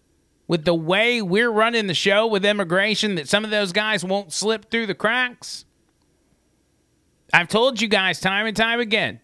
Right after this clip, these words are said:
since the election, terrorism is back on its way. In this country,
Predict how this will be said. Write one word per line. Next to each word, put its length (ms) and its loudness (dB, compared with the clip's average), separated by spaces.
since 380 -2
the 120 -4
election, 560 0
terrorism 760 -2
is 240 -6
back 460 0
on 240 2
its 240 -4
way. 340 -2
In 280 0
this 220 2
country, 640 -4